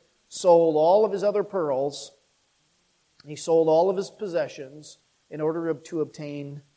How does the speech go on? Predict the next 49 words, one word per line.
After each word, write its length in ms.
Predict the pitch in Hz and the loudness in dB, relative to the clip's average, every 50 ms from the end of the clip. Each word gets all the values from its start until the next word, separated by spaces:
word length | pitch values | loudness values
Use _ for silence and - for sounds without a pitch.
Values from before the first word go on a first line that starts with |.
| _ _ _ _ _ _ _ - | _ _ _ _ _ _ _ -8
the 140 | 139 147 | -4 -4
one. 480 | 143 139 143 147 143 127 117 110 110 110 _ _ _ _ _ _ | -4 -2 -4 -4 -4 -6 -6 -12 -18 -20 _ _ _ _ _ _
He 80 | - 190 | -10 -8
sold 320 | - - 247 233 233 220 | 0 4 4 6 6 6
all 240 | 214 214 226 262 294 | 8 8 8 8 6
of 80 | 269 214 | 2 0
the 120 | 240 226 | -2 -2
other 140 | 233 226 220 | -2 -2 -4
things 280 | - - 233 220 196 - | -6 -6 -6 -8 -6 -10
he 100 | 220 190 | -12 -14
prized. 680 | - - - 202 175 160 139 127 123 110 117 120 - - | -12 -6 -4 -4 -4 -4 -4 -6 -8 -12 -14 -18 -8 -6
You 80 | 160 | 0
know, 140 | 175 185 185 | 2 4 6
I 100 | 180 220 | 6 6
don't 120 | 285 269 | 4 4
know. 260 | 202 175 165 160 160 165 | 2 2 2 0 -2 -6
I 280 | - - _ _ _ | -8 -12 _ _ _
mean, 120 | 170 165 156 | -10 -8 -8
he's 160 | 196 175 175 | -8 -8 -8
a 80 | 175 - _ _ _ _ _ _ _ _ | -10 -10 _ _ _ _ _ _ _ _
trader 440 | - - 175 185 220 214 208 196 175 | -6 -4 -2 0 0 0 2 2 2
of 140 | 151 - | 0 -2
pearls. 500 | - - 220 226 208 170 151 160 165 139 | -6 -6 -4 -2 0 0 0 0 -2 -4
No 160 | 143 156 165 170 | -6 -6 -2 0
doubt 220 | 180 185 196 190 | 0 0 0 0
he's 160 | 180 165 135 | -2 -4 -4
got 200 | 160 165 156 - | -4 -6 -6 -6
quite 260 | - - 175 180 208 | -6 -2 -2 0 0
a 60 | 196 - | 0 -2
collection. 720 | - 165 143 147 185 220 - - - 143 123 127 147 156 _ _ _ _ _ _ _ _ _ _ _ _ _ _ _ _ | -4 -4 -2 -2 -2 -4 -6 -12 -16 -16 -16 -16 -18 -20 _ _ _ _ _ _ _ _ _ _ _ _ _ _ _ _
Jesus, 480 | - 165 185 165 165 160 135 - - - _ _ _ _ | -8 -6 -6 -6 -8 -10 -10 -12 -14 -18 _ _ _ _
the 80 | 151 | 0
way 100 | 156 160 | 0 2
he 120 | 156 156 151 | 0 -2 -6
tells 320 | - - 180 196 170 143 | -2 0 0 0 0 -4
the 60 | 151 | -8
story 340 | - - - 151 143 147 143 | -12 -8 -8 -6 -6 -6 -8
is 80 | 139 - | -8 -10
he 80 | 147 | -12
sells 360 | - - - 175 170 175 - | -12 -6 -2 0 0 0 0
everything. 560 | 156 165 202 226 220 214 - 147 127 131 139 143 | 0 -2 -2 -2 -4 -6 -8 -14 -14 -14 -14 -16
He 120 | 147 139 | -16 -16
sells 320 | - - 190 180 175 151 | -10 -4 -2 -2 0 0
all 260 | 151 160 185 214 220 208 | 0 2 2 2 0 0
of 100 | 170 151 | -4 -6
the 120 | 175 180 | -6 -4
other 160 | 196 208 202 | -4 -4 -4
things 260 | 202 196 170 160 135 | -6 -6 -10 -10 -6
that, 180 | 151 143 - - | -6 -8 -8 -8